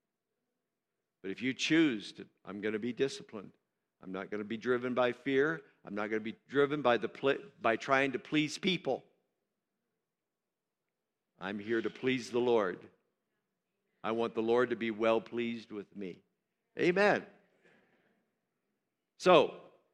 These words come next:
number one, take full responsibility of your life. Number two, get a vision for your life. Number three, establish a routine and stick with it. Number four, don't be lazy. Amen.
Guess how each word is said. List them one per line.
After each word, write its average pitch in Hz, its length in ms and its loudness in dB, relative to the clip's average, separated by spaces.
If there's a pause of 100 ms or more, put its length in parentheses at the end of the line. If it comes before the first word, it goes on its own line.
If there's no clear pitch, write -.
(380)
number 131 300 2
one, 156 480 4 (920)
take 123 180 0
full 156 200 8
responsibility 156 840 4
of 139 100 -4
your 143 140 2
life. 147 480 4 (680)
Number 110 220 -4
two, 165 400 6
get 135 160 6
a 123 80 4
vision 147 400 2
for 151 200 2
your 143 160 6
life. 143 400 4 (380)
Number 123 300 2
three, 151 380 6
establish 139 580 4
a 135 40 -4
routine 147 520 0
and 113 160 -4
stick - 460 0
with 151 180 8
it. 170 260 0 (380)
Number 139 280 4
four, 170 680 6 (200)
don't 202 220 8
be 196 120 10
lazy. 175 580 10 (2500)
Amen. 220 720 12